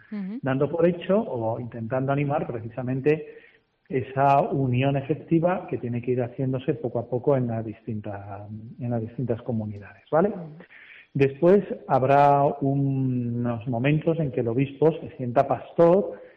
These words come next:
Speaker 2: en contacto directo con la gente, ya no con los agentes, sino con, por así decirlo, los que reciben acción pastoral. Visitar a algún enfermo, estará presente en alguna catequesis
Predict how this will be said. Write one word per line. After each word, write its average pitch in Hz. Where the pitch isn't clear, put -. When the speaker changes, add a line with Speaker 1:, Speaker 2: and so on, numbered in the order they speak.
Speaker 2:
en 127
contacto 123
directo 147
con 117
la 110
gente, 131
ya 120
no 131
con 127
los 117
agentes, 156
sino 135
con, 127
por 117
así 117
decirlo, 139
los 147
que 120
reciben 110
acción 113
pastoral. 113
Visitar 117
a 113
algún 110
enfermo, 160
estará 123
presente 123
en 123
alguna 120
catequesis 160